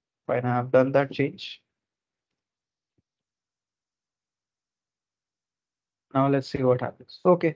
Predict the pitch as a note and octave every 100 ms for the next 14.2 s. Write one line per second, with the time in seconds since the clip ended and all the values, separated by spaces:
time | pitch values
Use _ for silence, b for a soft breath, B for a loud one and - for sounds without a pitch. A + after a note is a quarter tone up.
0 | - C#3 C#3 C#3+ C#3+ C#3+ D#3 D#3 D#3 D3
1 | C3 B2+ B2+ C#3+ B2+ A#2+ A#2 A#2 - -
2 | _ _ _ _ - D#3 D3 E3 D3+ D3+
3 | D#3 D#3 F3 E3+ - F#3 F#3+ - - -
4 | _ - C#3+ C3+ D3+ D3 C#3+ C#3+ - _
5 | _ _ _ C3+ B2+ B2 B2+ C3 C3 F#3
6 | - - _ _ _ _ _ - C3 C#3+
7 | D#3+ _ - D3 B2+ D3 D3+ D#3 D3 D3
8 | D3 D3+ C#3+ C#3+ D3 C#3+ D3 C#3 C#3 B2+
9 | B2+ B2 A#2+ _ _ _ _ _ _ _
10 | _ _ - C3+ C3+ D3+ D3+ D3+ D3+ D#3
11 | D3+ D#3+ E3+ - _ _ - C#3 D3+ C#3+
12 | D3+ D3+ D3 D3+ D#3 D#3 C#3 C#3 C#3+ B2+
13 | A#2+ - C3 - C#3+ C#3 C3 C3+ D3 C#3+
14 | C#3